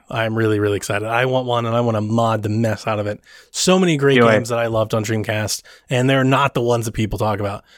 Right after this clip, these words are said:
Speaker 1: It is not Shenmue. <laughs> You know, I'm thinking, like, Jet Set, Crazy Taxi,
Speaker 2: Mm-hmm.
Speaker 1: right? All of the sports games. So, like, those early two K games were awesome. What they did with, like, camera angles when quarterbacks threw the
Speaker 2: Mm-hmm.
Speaker 1: ball or when kickers kicked the ball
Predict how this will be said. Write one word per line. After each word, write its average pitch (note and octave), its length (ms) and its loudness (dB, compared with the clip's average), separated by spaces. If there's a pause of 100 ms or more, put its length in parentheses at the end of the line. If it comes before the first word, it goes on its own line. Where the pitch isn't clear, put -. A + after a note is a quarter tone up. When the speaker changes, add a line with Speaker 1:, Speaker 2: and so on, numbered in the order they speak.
(140)
Speaker 1:
It C#3 60 0
is G#2+ 120 -2
not A#2 280 0
Shenmue. G2 480 -4 (500)
<laughs> G#3 920 2
You F3+ 180 2
know, C3+ 260 2 (280)
I'm E3+ 220 2
thinking, E3+ 220 0
like, C3 300 0
Jet E3 300 2
Set, D#3 460 2 (260)
Crazy D#3 340 0
Taxi, C3+ 460 2
Speaker 2:
Mm-hmm. B2+ 80 2
Speaker 1:
right? B2 280 2 (360)
All F3 320 4
of C#3+ 140 0
the A#2 60 -4
sports - 420 -4
games. G2+ 280 -8
So, F#3 440 2
like, D#3 220 0
those F3 180 0
early F3+ 320 2
two F3 180 0
K F3+ 240 0
games F#3 480 -2 (300)
were F3+ 680 -2 (320)
awesome. C3+ 520 0
What C3 120 0
they F#3 140 2
did F#3 200 0
with, F3 160 0
like, B2+ 240 -4 (380)
camera E3 420 0
angles E3 440 0
when B2+ 100 -2
quarterbacks D3+ 420 -2
threw D3 160 0
the C#3+ 60 2
Speaker 2:
Mm-hmm. C#3 160 4
Speaker 1:
ball C#3 240 0
or - 220 -12
when A2+ 80 -4
kickers C3 320 -2
kicked - 180 -2
the C#3 80 -6
ball C3+ 340 2